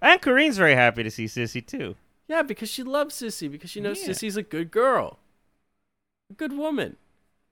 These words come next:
Speaker 2: Who just wants to do what she loves in life.
Speaker 1: Terrible judge of character.
Speaker 2: Terrible
Speaker 1: Oh.
Speaker 2: judge of
Speaker 1: <laughs>
Speaker 2: character.
Speaker 1: Uh,
Speaker 2: Gosh.
Speaker 1: let's go to the
Speaker 2: So
Speaker 1: competition night.
Speaker 2: Oh, no, no, no, no, no, no,
Speaker 1: Oh,
Speaker 2: no,
Speaker 1: damn.
Speaker 2: not yet. Because remember, right after the funeral, we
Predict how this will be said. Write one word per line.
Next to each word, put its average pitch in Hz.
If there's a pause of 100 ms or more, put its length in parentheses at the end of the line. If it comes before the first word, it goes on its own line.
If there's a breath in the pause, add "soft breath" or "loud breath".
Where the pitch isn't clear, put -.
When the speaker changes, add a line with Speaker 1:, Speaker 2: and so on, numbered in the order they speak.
(160)
Speaker 2:
Who 160
just 226
wants 214
to 226
do 190
what 220
she 214
loves 202
in 160
life. 107
Speaker 1:
Terrible 277
judge 120
of 98
character. 90 (240)
Speaker 2:
Terrible 160
Speaker 1:
Oh. 117
Speaker 2:
judge 98
of 87
Speaker 1:
<laughs> -
Speaker 2:
character. 85 (720 soft breath)
Speaker 1:
Uh, 143 (120)
Speaker 2:
Gosh. 143
Speaker 1:
let's 262
go 170
to 143
the 120
Speaker 2:
So -
Speaker 1:
competition 131
night. 165 (360)
Speaker 2:
Oh, 254
no, 254
no, 277
no, 262
no, 247
no, 208
no, 160
Speaker 1:
Oh, 131
Speaker 2:
no, 127
Speaker 1:
damn. 113
Speaker 2:
not 139
yet. 139 (160)
Because 151
remember, 156
right 165
after 190
the 135
funeral, 120
we 160